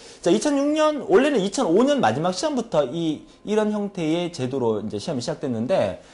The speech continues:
여기 보시면, 그죠? 대충 보시면 다음 시간에 이제 키에 대한 얘기를 하면서 뭐 외래키라든지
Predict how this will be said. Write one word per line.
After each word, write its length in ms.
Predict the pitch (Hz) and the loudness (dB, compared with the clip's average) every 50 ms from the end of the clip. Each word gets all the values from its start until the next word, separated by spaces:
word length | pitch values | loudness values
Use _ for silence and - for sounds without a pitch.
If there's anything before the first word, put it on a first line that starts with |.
| - - - | -10 2 6
여기 200 | 208 233 - 269 | 6 6 6 4
보시면, 760 | 180 185 240 - - 254 214 156 151 156 143 113 92 85 82 73 - - _ _ | 2 0 0 0 2 2 4 4 6 6 6 4 2 0 -8 -14 -18 -20 _ _
그죠? 280 | - 135 147 208 233 240 - - _ - | -8 -4 -2 -2 -2 -4 -8 -16 _ -4
대충 280 | - 180 - 262 240 | -4 -2 0 0 2
보시면 640 | 202 214 220 247 220 165 135 135 135 120 107 101 - - - - - | 2 0 0 0 0 2 4 4 4 4 2 0 -6 -10 -20 -14 -4
다음 360 | - 165 208 262 285 285 277 | 2 6 6 6 6 6 2
시간에 400 | 254 - 214 190 185 185 180 156 | 0 -2 0 2 2 2 2 2
이제 180 | 131 107 127 123 | 0 2 0 -2
키에 320 | - - - 302 294 254 | -2 0 0 0 0 2
대한 220 | 202 196 170 151 135 | 2 2 2 4 2
얘기를 260 | 135 127 143 135 139 | 2 2 2 0 0
하면서 480 | 147 131 117 123 160 214 175 123 104 | -2 -4 -2 0 2 4 4 6 4
뭐 160 | 98 107 123 113 | 4 2 0 2
외래키라든지 1200 | 117 135 160 185 185 - - 180 160 151 139 143 135 135 135 - 202 226 247 254 262 269 262 | 2 2 0 0 -2 -4 -2 2 4 4 4 4 -2 -2 -2 -2 0 0 0 0 -2 -4 -6